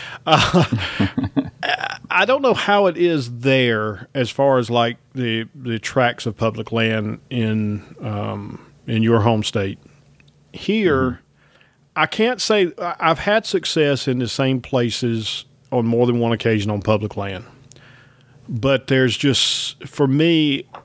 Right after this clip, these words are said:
Speaker 1: on most of the tracks that I hunt, there's such a wild card factor. It's definitely not something you can depend on because,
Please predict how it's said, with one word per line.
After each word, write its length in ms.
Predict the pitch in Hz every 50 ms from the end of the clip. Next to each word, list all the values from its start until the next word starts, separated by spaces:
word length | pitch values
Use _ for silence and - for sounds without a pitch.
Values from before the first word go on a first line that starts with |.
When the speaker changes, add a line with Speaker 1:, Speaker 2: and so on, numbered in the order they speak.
| _ _ - -
Speaker 1:
on 180 | 131 123 127
most 280 | 127 135 143 139 - -
of 60 | 135
the 60 | 120
tracks 380 | 113 - - 143 131 117 - -
that 100 | 123 117
I 140 | 120 123 113
hunt, 440 | - - 147 139 123 113 - -
there's 180 | - 127 113 -
such 300 | - - 151 151 151 -
a 60 | - 131
wild 440 | 120 120 123 127 131 135 135 127
card 300 | - - 117 110 107 101
factor. 480 | - - 120 113 107 - - 113 110 110
It's 240 | 98 107 104 - -
definitely 460 | 120 113 127 127 123 - - 123 113
not 200 | 110 110 107 101
something 400 | - - 117 107 98 - 113 101
you 140 | 101 101 104
can 180 | - - 104 101
depend 400 | 98 95 - - 113 110 104 101
on 240 | 98 95 95 95 95
because, 720 | 95 95 - - 110 107 104 104 101 98 98 - - -